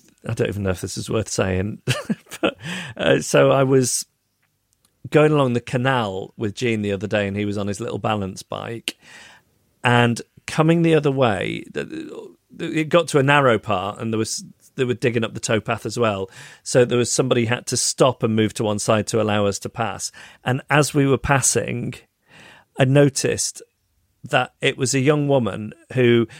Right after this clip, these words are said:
when I say she looked like a model, I'm not just saying that as a you know, as a, a, a, as shorthand. I mean, she genuinely looked like a model, had this sort of otherworldly quality to her. Like, that was so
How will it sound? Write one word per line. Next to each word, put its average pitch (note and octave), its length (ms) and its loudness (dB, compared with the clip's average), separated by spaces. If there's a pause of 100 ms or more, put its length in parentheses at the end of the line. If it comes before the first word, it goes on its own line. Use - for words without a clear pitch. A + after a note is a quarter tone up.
(100)
when D3+ 160 2
I E3+ 80 4
say C#3+ 320 2
she C3 220 -4
looked B2+ 240 0 (180)
like A#2 240 0
a B2 40 4
model, A#2 600 0 (260)
I'm C3 300 0
not B2+ 200 4
just - 280 -4 (160)
saying A#2 380 2
that A2 240 -2
as A2 180 -2
a G#2+ 220 0 (200)
you B2 220 -4
know, G#2 160 0
as G#2 140 -4
a, G#2 120 -2 (100)
a, B2 500 -4
a, B2+ 40 0
as B2 120 -6
shorthand. G#2+ 680 -2
I - 20 -8
mean, A#2 160 0
she A#2+ 180 0
genuinely A2 920 2 (360)
looked A#2+ 380 0
like A2 260 2
a A#2 40 4
model, A2 440 0
had G#2+ 140 -2
this A2+ 140 -2
sort - 180 -6
of - 280 0
otherworldly A2 840 2 (880)
quality C3 500 4
to G2+ 320 -4
her. G2+ 280 -4
Like, A#2 280 -2
that C3+ 180 -4
was C3+ 140 -2
so C3 640 2